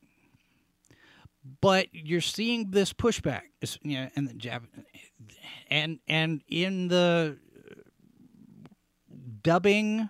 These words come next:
the, the localization of the dubbing and the A I, and I started to see something. There was a, there was something, uh, some company that was pushing back,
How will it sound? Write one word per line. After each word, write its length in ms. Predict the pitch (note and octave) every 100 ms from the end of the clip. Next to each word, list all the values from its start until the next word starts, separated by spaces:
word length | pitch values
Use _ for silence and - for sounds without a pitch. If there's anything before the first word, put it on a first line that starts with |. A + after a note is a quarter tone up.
| -
the, 380 | C3 D#3 D3 D3
the 100 | C3+
localization 840 | C#3+ E3+ F3+ E3+ D3+ D#3 E3 F#3 F3
of 80 |
the 60 | C#3+
dubbing 340 | C#3+ D3 F#3 F3
and 180 | C3
the 140 | B2+ B2+
A 180 | C#3+ D3
I, 340 | D#3 F3 G3 - - - -
and 120 | B2+
I 60 | C#3+
started 260 | G3 F3+
to 60 | E3
see 180 | - D#3+
something. 580 | - G#3+ F#3+ D3 D3+ - _ _ _ _
There 180 | D3 E3
was 220 | E3 C#3
a, 300 | D3+ C3 A#2 - _ _ _ _ - - _ _ _ _ _
there 120 | -
was 140 | D#3 C#3+
something, 680 | G3 G#3 - G#3+ G3+ F#3+ E3+ _ _ - -
uh, 440 | C#3+ C3+ C3 B2 B2
some 280 | - F3+
company 440 | G3 G3+ F#3+ F#3 E3+
that 100 | D3+
was 160 | C#3+
pushing 380 | - F#3 - D#3+
back, 280 | D3+ D3 C#3+